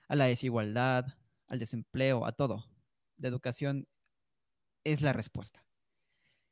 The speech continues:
Si, si forjamos gente con pensamiento crítico,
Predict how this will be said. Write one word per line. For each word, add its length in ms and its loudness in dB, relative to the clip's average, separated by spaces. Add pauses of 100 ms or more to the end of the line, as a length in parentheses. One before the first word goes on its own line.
(300)
Si, 260 -4
si 220 -2
forjamos 840 -2 (1040)
gente 480 -2
con 260 -8 (120)
pensamiento 640 -4
crítico, 580 -6